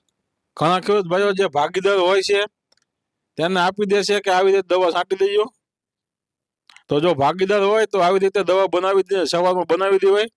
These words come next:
અને પાંચ છ કલાક લગીને ચાલે આ દવા બનાવેલી. આખો દિવસ પણ ચાલે, સાંજ લગીને જો છાંટવાના હોય તેટલા પંપ બનાવી દેવાય. ઝાઝાનો બીજા દિવસે પછી ખરાબ પણ થઈ જાય છે દવા.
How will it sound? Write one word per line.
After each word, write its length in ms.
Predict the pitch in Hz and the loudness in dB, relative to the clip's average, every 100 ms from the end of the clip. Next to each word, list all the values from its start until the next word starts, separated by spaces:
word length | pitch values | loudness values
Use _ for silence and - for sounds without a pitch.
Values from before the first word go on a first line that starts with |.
| _ _ _ _ _ _ _ _ | _ _ _ _ _ _ _ _
અને 180 | 147 160 | -4 -4
પાંચ 260 | 139 160 185 | 0 0 0
છ 80 | 196 185 | -2 -2
કલાક 240 | 190 190 190 | 0 -2 -2
લગીને 300 | 196 190 170 | -2 -2 0
ચાલે 200 | 170 190 | 0 2
આ 100 | 185 | 0
દવા 240 | 185 196 175 | 2 0 0
બનાવેલી. 520 | 180 190 196 202 226 _ _ _ _ _ _ _ 415 415 403 _ _ _ _ _ _ _ - | -2 0 0 0 -4 _ _ _ _ _ _ _ _ _ _ _ _ _ _ _ _ _ 0
આખો 240 | 151 165 196 | 0 2 0
દિવસ 300 | 196 202 190 | 2 2 0
પણ 180 | 208 180 | -4 0
ચાલે, 280 | 175 196 226 - - | 0 2 -2 -6 -10
સાંજ 240 | - 170 180 | -4 -2 0
લગીને 260 | 190 190 185 | 0 0 0
જો 60 | 165 | 0
છાંટવાના 460 | 170 185 190 190 | -2 -2 -2 0
હોય 120 | 196 | 0
તેટલા 320 | 185 190 190 190 | 0 0 -2 0
પંપ 180 | 202 202 _ _ _ _ - | -2 -4 _ _ _ _ -6
બનાવી 360 | 156 185 196 | -2 0 2
દેવાય. 320 | 190 202 214 247 _ _ _ _ _ _ _ _ _ _ _ _ _ _ _ _ _ _ - | 2 2 0 -4 _ _ _ _ _ _ _ _ _ _ _ _ _ _ _ _ _ _ -6
ઝાઝાનો 400 | - 160 175 196 196 180 | 2 2 2 0 -2 -2
બીજા 220 | 165 185 | 0 0
દિવસે 260 | 185 190 196 | 2 0 0
પછી 320 | 175 180 160 | -4 -4 -4
ખરાબ 200 | 160 180 175 | -2 -2 -2
પણ 220 | 180 170 | -4 -2
થઈ 140 | 180 | -2
જાય 160 | 196 180 | 0 -2
છે 80 | 190 | -2
દવા. 280 | 185 202 | 0 -2